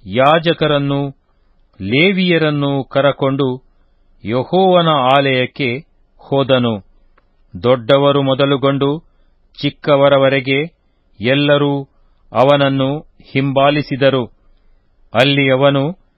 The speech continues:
ಎಲ್ಲರಿಗೂ ಕೇಳಿಸುವಂತೆ ಯೆಹೋವನ ಆಲಯದಲ್ಲಿ ಸಿಕ್ಕಿದ ನಿಬಂಧನ ಗ್ರಂಥವನ್ನು ಸಂಪೂರ್ಣವಾಗಿ ಓದಿಸಿ,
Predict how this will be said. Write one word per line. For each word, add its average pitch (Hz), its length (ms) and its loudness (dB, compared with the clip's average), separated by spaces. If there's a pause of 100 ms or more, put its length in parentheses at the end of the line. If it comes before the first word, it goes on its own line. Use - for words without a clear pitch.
(260)
ಎಲ್ಲರಿಗೂ 139 760 0
ಕೇಳಿಸುವಂತೆ 131 880 -2 (680)
ಯೆಹೋವನ 156 680 0
ಆಲಯದಲ್ಲಿ 127 960 0 (180)
ಸಿಕ್ಕಿದ - 560 -6 (840)
ನಿಬಂಧನ 170 640 0
ಗ್ರಂಥವನ್ನು 131 800 -2 (580)
ಸಂಪೂರ್ಣವಾಗಿ 156 1160 0
ಓದಿಸಿ, 123 640 -4